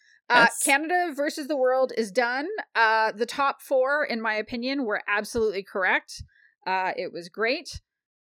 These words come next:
Speaker 1: The person, Raja O'Hara, won. Again, I would have been fine. I think I would have been fine with any of the top four winning. But
Speaker 2: Mm-hmm.
Speaker 1: when Raja won, I was like,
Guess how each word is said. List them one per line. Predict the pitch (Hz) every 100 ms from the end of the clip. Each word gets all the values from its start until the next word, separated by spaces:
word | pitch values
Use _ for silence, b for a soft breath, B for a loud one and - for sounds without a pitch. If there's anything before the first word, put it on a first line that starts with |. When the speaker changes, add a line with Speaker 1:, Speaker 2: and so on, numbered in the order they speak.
| - 202
Speaker 1:
The | 247 226 214 -
person, | 262 262 262 254 -
Raja | 214 214 220 214
O'Hara, | 196 - 214 240
won. | 262 247 240 311 427 - -
Again, | 226 226 226 240 -
I | 254 311
would | 381 392
have | 294
been | 277
fine. | 262 233 214 214 220 220 226 _ _ _ _ _ -
I | 269
think | 330 302
I |
would | 240
have | 208
been | 190
fine | 202 190
with | 170
any | - 180
of | 190
the | 196
top | 208 202 -
four | 220 208
winning. | 196 196 269 349 _ _ -
But | 233 208
Speaker 2:
Mm-hmm. | 196
Speaker 1:
when | 208 226
Raja | 208 202 220 190
won, | 190 185 220
I | 214
was | 202 202
like, | 190